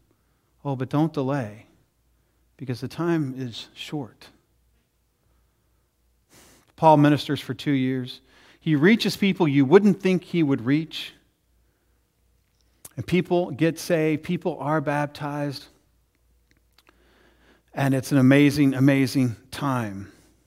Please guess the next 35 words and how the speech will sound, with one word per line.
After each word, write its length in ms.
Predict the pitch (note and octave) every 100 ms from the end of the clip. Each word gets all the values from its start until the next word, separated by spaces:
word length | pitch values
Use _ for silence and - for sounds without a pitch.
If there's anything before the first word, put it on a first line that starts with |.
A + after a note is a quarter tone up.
| _ _ _ _ _
For 100 | -
two 200 | - E3+
years, 420 | E3+ D3+ B2 A2 -
he 80 |
did 200 | A2 A2
that. 300 | G2+ G2 F#2 _ _ _ _ _ _ _ _ _ _ _ _
It 60 | _
took 160 | - -
some 160 | E3+
people 320 | D#3 D3+ D3 C3
a 20 |
long 300 | B2+ C#3+ C#3
time. 500 | C#3+ B2+ A2+ G#2 G2 _ _ _ _ _ _ _
Let 100 | D#3
me 140 | F3
ask 320 | D3 C#3 - B2
you, 220 | G#2+ G#2 -
is 200 | D3 B2
today 500 | - C#3+ C3+ C#3 D#3
the 140 | D3
day 240 | C3+ C3+ C3
you 160 | B2+
need 160 | A#2+ A#2
to 80 | A2+
complete 420 | A#2+ - B2 A#2
your 340 | A#2 A2+ C#3+ C3+
transaction? 760 | - G#2 A2+ - _ - - _ _ _ _ _ _ _ _ _ _ _ _ _ _ _ _ _ _
There 140 | D3+ D3
is 280 | E3 D#3+
no 160 | D3 C3
Holy 280 | B2+ B2+ A2+
Spirit 320 | - B2 A2
in 120 | G#2+
your 140 | G2+ G2+
life. 340 | G#2 A#2 A#2+